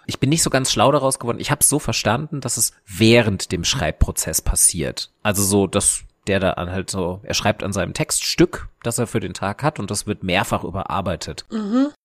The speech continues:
Speaker 1: Aber jetzt nicht so genuines Mehrversionen schreiben, glaube
Speaker 2: Nee,
Speaker 1: ich.
Speaker 2: aber das mit dem am Ende des Tages überarbeiten, hab ich auch bei Caroline Wahl gehört.
Speaker 1: Ja,
Speaker 2: Nämlich,
Speaker 1: ja.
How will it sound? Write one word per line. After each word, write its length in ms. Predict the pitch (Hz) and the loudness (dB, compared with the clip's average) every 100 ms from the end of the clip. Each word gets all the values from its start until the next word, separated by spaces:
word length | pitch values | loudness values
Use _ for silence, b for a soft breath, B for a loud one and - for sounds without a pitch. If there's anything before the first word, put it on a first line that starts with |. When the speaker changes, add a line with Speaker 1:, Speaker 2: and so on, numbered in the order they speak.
| _ _ _ | _ _ _
Speaker 1:
Aber 120 | - 113 | 0 2
jetzt 200 | 110 143 | 2 2
nicht 140 | - | 2
so 100 | 131 | 2
genuines 720 | 123 117 120 113 107 - - - _ _ _ _ _ - | 4 4 2 0 0 2 0 -4 _ _ _ _ _ -6
Mehrversionen 800 | 104 98 98 85 80 80 85 90 | 2 4 4 2 0 -4 -4 -4
schreiben, 960 | - - 85 71 60 55 50 - - - | -4 -6 -8 -8 -8 -12 -16 -16 -18 -18
glaube 380 | - - 226 220 | -6 0 2 2
Speaker 2:
Nee, 100 | 254 277 | 0 -2
Speaker 1:
ich. 180 | - | 2
Speaker 2:
aber 200 | 233 233 | 6 6
das 240 | 226 240 - | 6 4 4
mit 180 | 247 233 | 2 2
dem 180 | 233 | 0
am 140 | - 202 | 0 0
Ende 280 | - 247 269 | 2 4 2
des 160 | 240 | 0
Tages 320 | - 240 226 220 | -2 -2 -2 -4
überarbeiten, 680 | 208 - 214 247 262 269 | -2 2 4 4 0 -2
hab 120 | 262 254 | -2 -4
ich 120 | - | -2
auch 120 | 226 | -2
bei 100 | 233 | -2
Caroline 560 | 226 220 220 226 226 190 | -4 -6 -4 -2 0 4
Wahl 280 | 165 160 | 6 4
gehört. 540 | 160 160 160 143 156 - - B B B | 0 -6 -4 -6 -6 -14 -20 B B B
Speaker 1:
Ja, 160 | 123 - | 2 2
Speaker 2:
Nämlich, 240 | 202 220 | 2 4
Speaker 1:
ja. 80 | 262 | 4